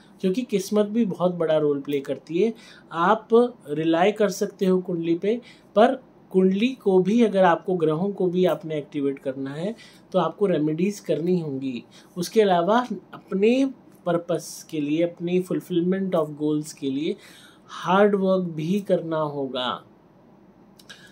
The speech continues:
अगर आप सोचेंगे सिर्फ आपने उपाय कर लिए और अपने आप सब कुछ हो जाएगा, ऐसा नहीं है। पैसा कमाने के लिए नौकरी पे जाना पड़ेगा, ज़्यादा पैसा कमाने के लिए पार्ट टाइम करना पड़ेगा,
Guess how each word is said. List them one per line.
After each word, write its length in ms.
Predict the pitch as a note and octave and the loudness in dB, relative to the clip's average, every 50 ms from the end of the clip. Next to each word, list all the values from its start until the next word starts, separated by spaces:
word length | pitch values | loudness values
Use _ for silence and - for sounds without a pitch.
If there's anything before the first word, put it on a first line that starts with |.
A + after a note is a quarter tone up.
| _ - | _ -8
अगर 240 | D3 D#3+ E3 G3 G3+ | -6 2 4 6 8
आप 140 | G#3 G#3 G3 | 8 6 6
सोचेंगे 460 | - G#3+ G3+ F#3 - G3 G3 G3+ G3 | 4 2 2 2 2 0 0 0 0
सिर्फ 280 | F#3 - G#3 G3 F#3 F#3+ | 0 0 -2 0 2 2
आपने 220 | F3+ E3+ F3+ F3+ | 2 2 2 2
उपाय 340 | F3+ F3 F3 F3 D#3 D#3+ E3 | 2 2 2 0 0 0 0
कर 180 | E3 F3+ D#3+ | 0 -2 -2
लिए 200 | D#3 D#3 D#3+ E3 | -2 -2 0 2
और 160 | E3 D#3+ D3+ D3+ | 2 2 0 -2
अपने 160 | D3+ D3+ D3+ | -2 -4 -4
आप 120 | D3+ D3+ | -4 -4
सब 200 | D3 - D3+ - | -6 -10 -14 -12
कुछ 160 | - D#3 D3 | -12 -8 -6
हो 60 | D3 C#3+ | -6 -4
जाएगा, 300 | C#3 C#3 C#3+ C#3+ E3 D#3 | -2 0 -2 0 -2 -4
ऐसा 200 | D3+ - D#3+ D3 | -4 -4 -6 -6
नहीं 340 | B2+ B2+ B2 C#3 C#3+ C3+ | -6 -6 -10 -10 -10 -10
है। 180 | B2+ A#2+ A#2+ A#2 - _ - - - - - - | -10 -12 -14 -16 -18 _ -20 -20 -20 -20 -10 -6
पैसा 260 | E3 D#3+ D#3+ - F#3+ | -4 -4 -2 -2 -4
कमाने 400 | F3+ F#3 F3 E3 D#3+ D#3+ E3 E3+ | -2 -2 -2 -2 -2 -2 -2 -4
के 120 | E3+ F#3 F#3 | -2 -2 -2
लिए 80 | F#3 | -2
नौकरी 380 | F#3+ F3+ D#3 D3 - F3 F3 F3 | 0 0 -2 -2 -4 -4 -4 -2
पे 120 | F3+ F3+ | -2 -2
जाना 300 | E3 D3 C#3 C3+ D3+ E3 | -2 -2 -4 -4 -4 -6
पड़ेगा, 540 | D#3+ D#3 D3+ D3 C#3+ C#3 B2+ B2+ A#2 G#2 - - - - - - - - D3+ | -6 -4 -4 -4 -4 -6 -6 -8 -10 -12 -12 -16 -20 -20 -20 -20 -20 -6 -2
ज़्यादा 260 | E3 E3 E3+ F#3 F#3 | 0 2 2 2 2
पैसा 280 | F3+ F#3+ E3+ - F#3+ | 2 0 0 0 -2
कमाने 320 | F#3 F3+ F3 E3+ E3 E3 D#3+ | -2 -2 -2 -2 -2 -2 -2
के 100 | E3 F3+ | -2 -2
लिए 120 | G3 F#3 | -4 -2
पार्ट 280 | F3+ - E3 D#3 D#3 - | -2 -2 -2 -2 -2 -2
टाइम 240 | F#3 F3+ F3+ F3+ F3+ | -2 -2 -2 -2 -2
करना 320 | F3 D#3+ D3 D#3 E3 E3 | -2 -2 -4 -2 -4 -4
पड़ेगा, 560 | D#3+ - D3+ D3+ C#3+ C3+ C3 C3 A#2+ A2 - | -4 -4 -4 -4 -4 -4 -6 -8 -8 -10 -12